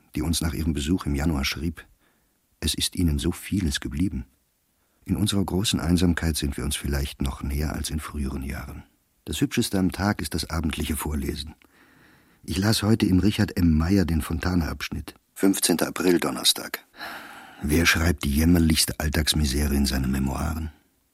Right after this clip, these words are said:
Ich hatte wohl bis zu meinem vierzigsten Jahr immer wohlgeschnittenes Zeitungspapier auf dem Örtchen. Die Krepprolle war der im Hotel genossene Luxus. Dann gewöhnte ich mich an die Röllchen im eigenen Haus. Ich kann sie nicht mehr entbehren.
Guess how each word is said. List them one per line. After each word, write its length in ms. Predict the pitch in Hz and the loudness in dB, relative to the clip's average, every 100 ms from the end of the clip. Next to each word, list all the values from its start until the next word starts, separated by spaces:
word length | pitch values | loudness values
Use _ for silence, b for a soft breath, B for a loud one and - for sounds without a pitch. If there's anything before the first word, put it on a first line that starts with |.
| _ | _
Ich 180 | - 76 | -2 0
hatte 240 | 104 104 | 4 4
wohl 160 | 87 104 | 6 6
bis 180 | 87 - | 6 2
zu 140 | - | 6
meinem 240 | 92 92 87 | 6 8 6
vierzigsten 720 | - 110 - 107 - - 95 | 4 0 -2 -4 -2 -2 2
Jahr 320 | 87 85 67 - | 2 2 0 2
immer 360 | 92 107 104 - _ _ | 4 4 2 -2 _ _
wohlgeschnittenes 720 | - 92 90 87 80 78 80 - | 0 4 6 4 2 2 2 0
Zeitungspapier 680 | 69 69 65 - 69 67 | -2 -2 -4 -6 -6 -6
auf 80 | - | -4
dem 160 | - - | -4 -4
Örtchen. 400 | - - - - b b b b - | -6 -8 -10 -10 b b b b -8
Die 60 | |
Krepprolle 600 | - - 110 - - - - _ | -2 0 0 -2 -6 -6 -12 _
war 140 | - 76 | -4 -2
der 120 | 76 | -2
im 140 | 73 | -2
Hotel 320 | 85 - 87 65 | -2 0 0 0
genossene 440 | 62 62 - 65 | -4 -4 -4 -4
Luxus. 460 | 62 - 73 - - _ _ _ _ _ - | -6 -8 -8 -10 -12 _ _ _ _ _ 0
Dann 180 | 90 95 | 4 6
gewöhnte 400 | 85 98 95 98 | 8 6 8 6
ich 180 | 85 | 4
mich 160 | 95 87 | 4 4
an 80 | 82 | 4
die 60 | |
Röllchen 400 | 80 71 76 80 | 4 2 0 0
im 120 | 76 71 | 0 0
eigenen 460 | 69 67 67 67 | -2 -4 -6 -6
Haus. 300 | 71 - - _ _ _ _ _ _ _ - | -8 -8 -10 _ _ _ _ _ _ _ -6
Ich 140 | 80 | -4
kann 180 | 80 78 | -2 -2
sie 120 | 71 | 0
nicht 260 | 73 - 73 | 0 0 -4
mehr 120 | - | -2
entbehren. 520 | - - 104 71 | -2 0 0 -2